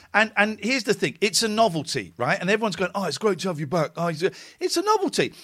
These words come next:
And people will forget, or people will get bored, or people will remember why they stopped talking to me and didn't like it. And, um, you know, and, and, and then the numbers,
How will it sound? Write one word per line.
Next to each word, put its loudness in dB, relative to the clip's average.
And -8
people 0
will 6
forget, 0
or -2
people -6
will 2
get 0
bored, 0
or -2
people -2
will 0
remember 0
why 0
they 2
stopped -2
talking 0
to -6
me -2
and -4
didn't -2
like -6
it. -2
And, 0
um, 2
you -10
know, 2
and, -2
and, 0
and -2
then 0
the -2
numbers, -2